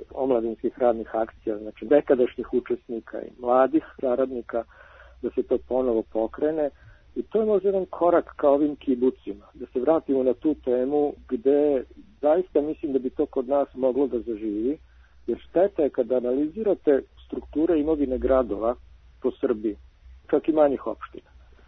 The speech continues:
Vi vidite da tu postoje objekti koji nisu u funkciji, postoje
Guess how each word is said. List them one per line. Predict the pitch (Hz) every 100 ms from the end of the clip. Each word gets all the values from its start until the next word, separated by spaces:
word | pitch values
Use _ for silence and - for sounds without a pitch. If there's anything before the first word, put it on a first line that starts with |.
| - - -
Vi |
vidite | 147 392 269 151
da |
tu | 143 -
postoje | - 139 - 139 143 147 131 - -
objekti | - 131 127 160 - 294
koji | 156 143
nisu | 139 120 151
u | 131
funkciji, | - 135 131 - - 131 131
postoje | 104 - - 110